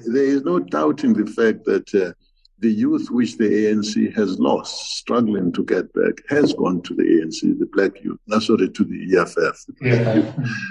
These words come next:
Speaker 1: Uh, uh, why, why don't consolidate, uh, that, uh,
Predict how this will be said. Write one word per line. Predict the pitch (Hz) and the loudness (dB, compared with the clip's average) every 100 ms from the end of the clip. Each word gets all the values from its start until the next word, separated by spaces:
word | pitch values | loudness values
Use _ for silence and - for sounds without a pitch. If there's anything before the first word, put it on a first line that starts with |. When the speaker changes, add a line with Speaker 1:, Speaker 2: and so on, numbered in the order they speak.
| - _ | -16 _
Speaker 1:
Uh, | - 98 95 - - - _ - | 0 0 0 -6 -18 -20 _ -2
uh, | - - - - - | 2 2 0 -20 -4
why, | 117 131 | 0 0
why | 127 131 147 | 2 2 2
don't | 135 135 135 131 | 0 0 0 0
consolidate, | 135 131 147 127 110 76 69 - - - - | -2 -2 0 0 2 -2 -4 -8 -10 -10 -6
uh, | 85 80 80 - _ _ _ 92 | -2 -2 -4 -10 _ _ _ _
that, | 95 98 - - - - 95 | 0 0 -2 -10 -10 -8 -2
uh, | 87 | -2